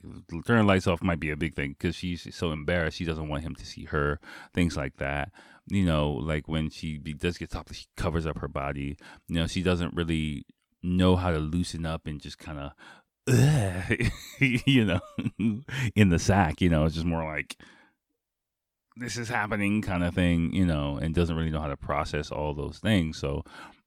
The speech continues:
um, you know, of course, each person is different, but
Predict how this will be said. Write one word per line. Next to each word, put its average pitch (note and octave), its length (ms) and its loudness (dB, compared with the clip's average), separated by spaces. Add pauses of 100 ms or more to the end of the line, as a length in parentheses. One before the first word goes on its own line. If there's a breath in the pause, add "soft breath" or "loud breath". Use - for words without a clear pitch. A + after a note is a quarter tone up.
um, C3 260 6
you G3+ 100 6
know, B2 80 10
of A#2+ 80 6
course, B2+ 280 2
each G#2+ 140 -2
person F#2 260 -2
is D#2 80 -8
different, D#2 600 -2
but E2 380 2